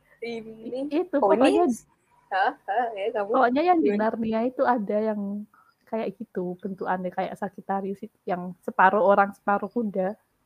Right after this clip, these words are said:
Speaker 2: Beneran bawa panah. Kayak tentaranya gitulah istilahnya. Nek, diceritane sih. Gitu.
Speaker 1: Oh.
Speaker 2: Lanjut ke sini
Speaker 1: Ke
Speaker 2: lagi.
Speaker 1: sini
Speaker 2: Ke
Speaker 1: lagi,
Speaker 2: banteng.
Speaker 1: balik lagi ke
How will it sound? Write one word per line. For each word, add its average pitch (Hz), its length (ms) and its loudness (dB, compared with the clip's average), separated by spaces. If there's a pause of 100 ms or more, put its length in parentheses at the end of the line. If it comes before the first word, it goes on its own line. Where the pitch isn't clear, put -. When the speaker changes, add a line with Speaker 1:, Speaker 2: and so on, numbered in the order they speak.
Speaker 2:
Beneran 214 400 8
bawa 196 240 8
panah. 339 640 2 (240)
Kayak 185 240 2
tentaranya 190 640 4
gitulah 202 320 -2
istilahnya. 185 560 -8 (340)
Nek, - 260 -2 (280)
diceritane 175 800 -2
sih. 156 320 -14 (420)
Gitu. - 400 -12
Speaker 1:
Oh. 196 140 -14 (220)
Speaker 2:
Lanjut 233 420 6
ke 262 200 6 (340)
sini 220 300 4
Speaker 1:
Ke 180 60 6
Speaker 2:
lagi. 214 220 4 (320)
Speaker 1:
sini 220 160 -4
Speaker 2:
Ke 208 60 2
Speaker 1:
lagi, 208 260 6
Speaker 2:
banteng. 202 80 -2
Speaker 1:
balik 202 220 4
lagi 233 260 4
ke 240 160 6